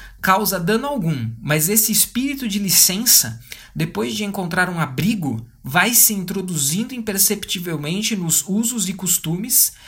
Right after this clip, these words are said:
e daí passa, já fortalecido, para os contratos entre os cidadãos, e após os contratos, invade as leis e constituições,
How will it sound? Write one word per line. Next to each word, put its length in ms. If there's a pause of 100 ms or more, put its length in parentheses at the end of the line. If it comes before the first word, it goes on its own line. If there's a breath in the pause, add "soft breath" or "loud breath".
(180 loud breath)
e 100
daí 280
passa, 680
já 220
fortalecido, 960 (340 loud breath)
para 160
os 140
contratos 600
entre 200
os 100
cidadãos, 680 (100)
e 100
após 360
os 120
contratos, 680 (220 loud breath)
invade 480
as 120
leis 460
e 60
constituições, 920